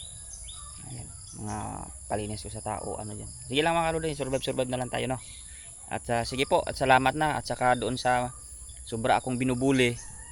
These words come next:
magbabayad daw ako ng one point five million saka sampung taon ng pagkakakulong. Brad, malabo na mangyari yun. Dismiss ng kaso sa akin.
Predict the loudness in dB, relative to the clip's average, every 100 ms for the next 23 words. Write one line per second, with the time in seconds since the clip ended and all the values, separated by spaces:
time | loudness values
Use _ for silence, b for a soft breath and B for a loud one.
0 | -10 -6 -2 4 8 10 8 6 4 2
1 | 0 0 -2 -2 0 2 2 2 2 0
2 | -2 -2 -2 -2 -4 -4 -14 -18 -18 0
3 | 4 4 4 0 0 0 -2 0 4 4
4 | 2 -6 -14 -18 -16 -16 -16 -16 -16 -18
5 | -18 -18 -18 -18 -16 -16 -16 -16 -16 -16
6 | -16 -6 6 8 8 6 2 4 4 2
7 | 2 4 4 4 2 2 -2 -4 -2 -4
8 | 0 0 0 0 0 0 -6